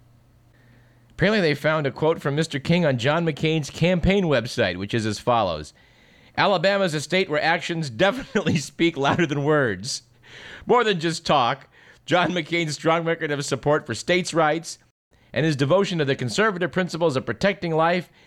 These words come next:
and the institution of marriage make him the right leader for Alabama." And yes, noted Robin, Mister King's actions certainly do speak louder than words.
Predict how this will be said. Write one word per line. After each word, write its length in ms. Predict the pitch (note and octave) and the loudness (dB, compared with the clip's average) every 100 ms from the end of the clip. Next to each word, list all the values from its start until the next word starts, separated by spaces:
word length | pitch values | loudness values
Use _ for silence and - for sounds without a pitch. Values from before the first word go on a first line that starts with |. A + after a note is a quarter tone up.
| - | -6
and 160 | B2+ B2+ | -4 0
the 80 | D#3+ | -2
institution 540 | F3+ C#3 D#3+ D#3+ C#3+ | -2 0 2 2 2
of 80 | C3 | 2
marriage 640 | C3+ F#3 C#3 A#2+ B2+ - _ _ _ - | 2 4 2 0 -6 -16 _ _ _ -4
make 180 | C#3 D#3+ | -2 2
him 240 | E3+ E3 | 0 2
the 100 | D3 | 0
right 240 | A#2 E3 D3+ | 2 0 0
leader 320 | D3+ D#3 E3 | 0 2 2
for 140 | C#3 | 0
Alabama." 680 | G2 C3+ C#3+ C3+ G2+ E2+ - _ _ _ _ _ _ _ _ _ _ _ - | 0 2 2 0 -2 -6 -12 _ _ _ _ _ _ _ _ _ _ _ -18
And 320 | - - E2 | -12 -10 -4
yes, 200 | F2 G#2+ | 0 0
noted 240 | G#2 A2 G#2+ | 0 0 2
Robin, 300 | A#2 A#2+ A#2+ | 0 0 -2
Mister 260 | A#2+ - | -6 -6
King's 300 | G2 C3 C3 | -4 -2 0
actions 440 | B2 C#3 - C#3+ C#3 | 0 0 -2 -6 -4
certainly 360 | D#3+ D#3+ D3+ | -2 -2 -4
do 260 | C3 C3+ F#3 | -2 2 0
speak 340 | D#3+ - E3+ G#2+ | 0 0 -2 0
louder 300 | A#2+ F3 E3+ | 0 0 0
than 160 | D3 | 0
words. 560 | C#3+ B2 F#2 E2+ - | 2 2 -2 -6 -14